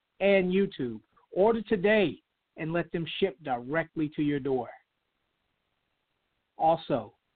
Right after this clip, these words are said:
go to the media blast dot net, w w w dot the media blast dot net.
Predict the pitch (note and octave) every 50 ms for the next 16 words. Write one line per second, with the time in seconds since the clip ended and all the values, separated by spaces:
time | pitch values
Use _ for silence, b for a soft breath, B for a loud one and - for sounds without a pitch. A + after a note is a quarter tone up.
0 | _ _ - C3 C3+ C3+ D3 B2+ B2 B2 C3 C#3+ D3 D3 D3 C#3 C3 C#3 C#3 C#3
1 | C#3 C#3 - _ - C#3+ C#3 C3+ B2 B2+ C#3 C3+ B2 - _ B2+ C#3+ C#3+ D#3 D3+
2 | C#3+ D#3 D3+ D3 D3 C#3 D3+ D#3 D#3+ F3 F3+ F3+ D#3 C3 D3 D#3 E3+ F3+ - C3+
3 | C3 B2 C3 C#3+ D#3 D3+ D3+ C#3+ C#3 C3+ D3 D3+ D3 C#3 - _ - D#3 C#3+ B2+
4 | A2+ B2+ C#3 C#3 C3 A#2+